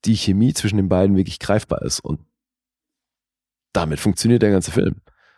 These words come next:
Also, weil wenn das Ding nicht aufgeht, weil die, das ist schon eine harte Prämisse, dass du zwei beste Freunde hast, die dann jetzt durch so eine Situation plötzlich entdecken, dass sie doch mehr füreinander empfinden. Und das mit den beiden Schauspielern, dass das Ding überhaupt funktioniert,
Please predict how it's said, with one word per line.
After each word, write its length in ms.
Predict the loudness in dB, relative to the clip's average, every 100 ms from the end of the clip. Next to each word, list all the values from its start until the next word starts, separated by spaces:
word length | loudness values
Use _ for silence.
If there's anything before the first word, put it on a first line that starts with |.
| _
Also, 200 | -6 2
weil 100 | 4
wenn 160 | 4 2
das 240 | 2 2
Ding 180 | 2 4
nicht 200 | 2 2
aufgeht, 420 | 0 0 -2 0
weil 80 | 2
die, 120 | 2 0
das 100 | -2
ist 140 | 0
schon 340 | 2 0 0 -4
eine 220 | -4 -2 0
harte 240 | -2 -4
Prämisse, 480 | -2 2 2 4 2
dass 160 | 2
du 180 | 0 -4 -6 -16 -20 -20 -20 _
zwei 240 | -2 0
beste 320 | 2 0 -2
Freunde 380 | -2 0 0 0
hast, 240 | -2 -4 -8 _ _ _ -4
die 100 | 0
dann 200 | 2 2
jetzt 220 | 0 -2
durch 140 | -2
so 120 | 2 4
eine 140 | 4
Situation 600 | 0 0 0 0 2 2
plötzlich 320 | 0 -2 -4
entdecken, 380 | -4 -2 -2 -2
dass 220 | -2 -2
sie 60 | 0
doch 180 | 0 0
mehr 160 | -4
füreinander 380 | -4 -4 -4 -4
empfinden. 460 | -6 -6 -6 -6 -6
Und 300 | -4 -2 -2
das 160 | 0
mit 200 | -2 2
den 120 | 2
beiden 240 | 4 2 0
Schauspielern, 580 | 0 -2 -2 -2 -2 -4 -14 -20 _ _
dass 320 | -2 -2 -6 _
das 300 | -2 0 0
Ding 180 | 2 2
überhaupt 320 | 2 0 -2
funktioniert, 640 | -4 -4 -2 2 2 2